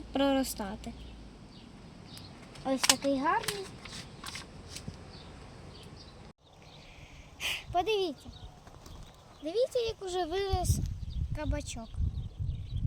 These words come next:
І базилік також. Також. Він уже більший, чим тоді. Але диня та помідор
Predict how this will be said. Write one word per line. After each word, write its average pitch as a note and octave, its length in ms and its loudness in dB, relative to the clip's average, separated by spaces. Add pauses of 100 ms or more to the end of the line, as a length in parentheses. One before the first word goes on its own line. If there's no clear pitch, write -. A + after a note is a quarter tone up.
(520)
І - 20 -2
базилік F#4 580 0 (160)
також. - 800 0
Також. B3+ 440 -6 (1700)
Він G4+ 260 6
уже F#4 340 10 (300)
більший, F4+ 680 12 (100)
чим E4 400 8 (400)
тоді. B3+ 360 0 (1500)
Але F4+ 540 8
диня D#4+ 760 6 (100)
та D4+ 540 4 (220)
помідор D#4 640 2